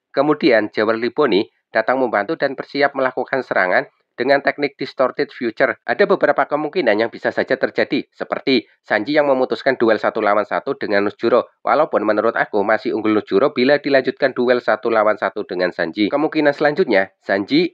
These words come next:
Oimo, Kashi, dan Bonnie akan maju bersama-sama melawan Nus Juro. Sedangkan Franky membawa tubuh Vegapunk ke tempat aman dan melindunginya. Atau malah Zoro dan Jinbe sampai di lokasi pertempuran.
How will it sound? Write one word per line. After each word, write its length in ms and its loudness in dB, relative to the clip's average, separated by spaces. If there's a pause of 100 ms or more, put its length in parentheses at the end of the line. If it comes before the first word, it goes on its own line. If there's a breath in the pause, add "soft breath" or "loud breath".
Oimo, 480 0
Kashi, 320 -6
dan 240 -4
Bonnie 320 2
akan 240 -2
maju 240 -2
bersama-sama 640 -2
melawan 320 0
Nus 160 -10
Juro. 240 0 (320)
Sedangkan 480 -2
Franky 320 0
membawa 400 0
tubuh 240 -10
Vegapunk 480 -2
ke 160 0
tempat 320 -2
aman 240 2
dan 240 -2
melindunginya. 560 0 (160)
Atau 240 0
malah 320 2
Zoro 320 -2
dan 160 -4
Jinbe 320 -4
sampai 320 0
di 160 0
lokasi 320 -2
pertempuran. 640 -2